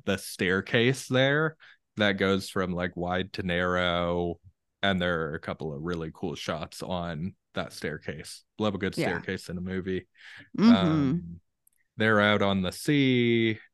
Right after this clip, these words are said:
Speaker 1: Um, yeah, just some, some really cool stuff in the way that, that things are shot there. Um,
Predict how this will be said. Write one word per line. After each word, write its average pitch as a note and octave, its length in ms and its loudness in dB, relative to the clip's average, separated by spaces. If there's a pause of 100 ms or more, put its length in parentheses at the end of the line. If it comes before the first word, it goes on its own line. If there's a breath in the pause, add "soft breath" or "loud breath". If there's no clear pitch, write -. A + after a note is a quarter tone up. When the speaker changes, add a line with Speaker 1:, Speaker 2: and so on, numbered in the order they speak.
(200)
Speaker 1:
Um, E2+ 1080 -4 (300)
yeah, E2+ 200 -4 (160)
just - 260 -4
some, F#2+ 300 -4 (100)
some F2+ 260 -6
really D#2+ 240 -6
cool F2 200 -6
stuff - 320 -8
in E2+ 80 -10
the D#2 80 -10
way E2+ 240 -10
that, F2 240 -12 (560 soft breath)
that G#2+ 160 -2
things G#2+ 240 -2
are F#2+ 80 -2
shot G#2 360 0 (480)
there. F2+ 460 -6 (680 soft breath)
Um, F2+ 640 -4